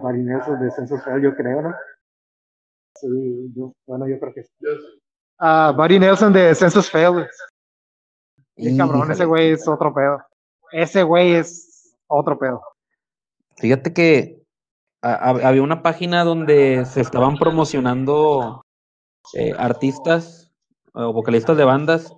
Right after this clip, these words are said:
Speaker 2: eh, como para hacer, este, colaboraciones con, con bandas. No me acuerdo si
Speaker 1: Ah,
Speaker 2: estaba
Speaker 1: pásate
Speaker 2: él,
Speaker 1: el link.
Speaker 2: fíjate.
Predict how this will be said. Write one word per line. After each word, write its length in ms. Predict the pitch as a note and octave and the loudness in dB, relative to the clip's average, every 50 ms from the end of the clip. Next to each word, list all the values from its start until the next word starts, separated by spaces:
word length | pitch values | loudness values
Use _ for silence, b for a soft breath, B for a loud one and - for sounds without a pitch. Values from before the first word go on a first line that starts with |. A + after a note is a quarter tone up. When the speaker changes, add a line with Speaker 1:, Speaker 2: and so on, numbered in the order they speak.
| - - | -10 -4
Speaker 2:
eh, 220 | A#2+ A#2+ A#2 A2+ - | -2 -2 0 0 0
como 240 | B2 A#2+ B2 A#2 | -2 -2 -2 0
para 160 | - B2+ A#2+ A#2 | 0 0 0 0
hacer, 260 | A2+ - A#2+ A#2 A#2+ | 0 0 0 0 0
este, 240 | C3+ B2+ - E3 D#3 | 0 -4 -6 -6 -4
colaboraciones 720 | - D3+ C#3+ C3+ B2+ B2 A#2+ A2+ A2 - A#2+ C3 C#3+ C#3+ | 0 2 2 4 4 2 2 0 -2 -2 -4 -4 -4 -6
con, 380 | - - D3+ C3+ B2 A2 G#2+ - - - | -6 -6 -6 -6 -6 -8 -12 -16 -10 -6
con 180 | B2+ A#2 A#2 A2 | -6 -4 -2 -2
bandas. 480 | B2 C3 D3+ D3+ C#3+ B2+ - - - _ _ _ _ _ _ _ _ _ _ - | -2 -2 -2 -2 -4 -4 -6 -10 -20 _ _ _ _ _ _ _ _ _ _ -12
No 180 | - A2 A#2 A#2+ | -4 -2 -2 0
me 120 | B2+ C#3 | 0 0
acuerdo 340 | D3 - - D3 C3+ C#3+ D#3 D3 | -2 0 0 0 2 2 2 0
si 80 | D#3+ | -2
Speaker 1:
Ah, 20 | C3+ | -4
Speaker 2:
estaba 300 | B2+ - B2 - C3+ C#3 | -4 -2 -2 0 0 0
Speaker 1:
pásate 220 | C3 A2+ - D#3 | 2 2 2 2
Speaker 2:
él, 60 | D3+ | 2
Speaker 1:
el 80 | C#3 C3+ | 2 2
link. 200 | C#3 D#3+ F3+ - | 2 2 2 0
Speaker 2:
fíjate. 260 | C3+ C3+ C3 - - | -2 -6 -8 -12 -16